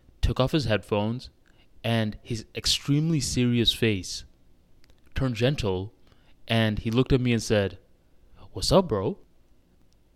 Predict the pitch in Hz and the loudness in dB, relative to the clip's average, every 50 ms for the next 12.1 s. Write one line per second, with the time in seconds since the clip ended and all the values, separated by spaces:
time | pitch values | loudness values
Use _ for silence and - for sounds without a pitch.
0 | _ _ - - 165 135 98 85 85 85 _ _ _ - _ _ _ _ _ _ | _ _ -8 -6 -4 -4 -4 -8 -12 -20 _ _ _ -20 _ _ _ _ _ _
1 | - - 110 127 123 104 104 110 110 104 92 95 104 123 127 - - 110 98 92 | -14 -8 -4 -2 0 0 0 0 -2 -2 0 0 0 0 0 -2 -2 -2 -2 -2
2 | - - 101 95 107 - - - - - - _ _ _ - - - - - - | -4 -2 -2 -2 -2 -2 -4 -12 -20 -20 -20 _ _ _ -20 -20 -20 -20 -20 -20
3 | 117 - - 101 107 117 131 123 - - - 147 135 127 120 - - 110 101 110 | -14 -6 0 2 2 4 4 2 0 2 2 2 2 2 0 -4 -6 -2 0 2
4 | 117 110 120 117 101 - - 117 143 156 110 87 85 85 - - _ - - _ | 2 2 0 -4 -6 -2 0 0 0 0 0 -4 -8 -12 -18 -20 _ -20 -20 _
5 | _ _ _ _ _ - - - - 107 110 113 - - 143 139 127 135 131 120 | _ _ _ _ _ -20 -16 -12 -10 -8 -6 -4 2 4 4 6 6 6 6 6
6 | 104 110 120 113 - - - - 127 147 160 - 147 - - 110 98 95 98 98 | 4 2 0 0 0 -2 -2 2 2 2 2 0 -4 -6 -6 -6 -6 -8 -10 -12
7 | - - - - - - - - 190 214 170 120 104 95 90 90 85 80 80 - | -16 -20 -14 -12 -12 -10 -6 -4 -4 -4 -4 -4 -6 -6 -6 -8 -12 -14 -16 -20
8 | - - _ _ _ _ _ _ _ _ _ _ _ _ _ _ _ _ _ _ | -20 -20 _ _ _ _ _ _ _ _ _ _ _ _ _ _ _ _ _ _
9 | _ _ _ - - - - - 196 233 262 214 190 104 98 98 95 95 92 104 | _ _ _ -10 -10 -10 -4 -2 0 0 0 0 0 -2 -2 -2 -4 -4 -6 -8
10 | 113 - - - - - - - - _ - - - - 156 185 196 185 196 202 | -12 -16 -20 -20 -20 -20 -20 -20 -20 _ -10 -10 -6 -2 -2 -2 0 2 2 2
11 | 208 196 208 196 185 156 127 123 123 - 139 139 143 131 123 135 135 135 127 113 | 2 2 0 0 0 0 0 0 0 2 2 2 2 2 0 2 2 2 2 2
12 | 104 98 | 0 -2